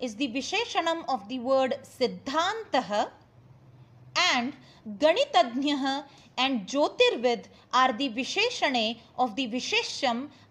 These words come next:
aryabhatah. I hope that you have marked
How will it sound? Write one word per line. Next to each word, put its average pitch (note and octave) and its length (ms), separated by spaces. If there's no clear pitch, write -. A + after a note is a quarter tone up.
aryabhatah. B3+ 1080
I D4 140
hope D#4+ 520
that C4 200
you C4 100
have C4 260
marked B3+ 560